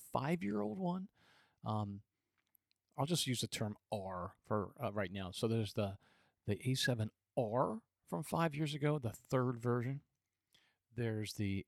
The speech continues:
A seven R four, <laughs> and the latest and greatest, the A seven R five. Uh, the five is completely out of the price l-, range. It's, it's, like, thirty-five hundred dollars.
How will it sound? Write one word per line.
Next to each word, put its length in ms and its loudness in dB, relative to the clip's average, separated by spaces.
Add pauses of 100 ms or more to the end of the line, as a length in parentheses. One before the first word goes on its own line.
A 140 4
seven 540 0 (140)
R 380 -4 (260)
four, 720 -2 (480)
<laughs> 100 6 (1120)
and 280 0
the 80 6
latest 400 0
and 100 2
greatest, 360 2
the 160 2
A 80 4
seven 360 0
R 280 0 (380)
five. 520 -6 (500)
Uh, 180 2
the 120 4
five 240 2
is 100 0
completely 440 2
out 80 4
of 40 2
the 60 4
price 340 0
l-, 160 -4
range. 400 -2
It's, 260 -2
it's, 200 0
like, 120 0
thirty-five 640 0
hundred 360 -4
dollars. 500 -8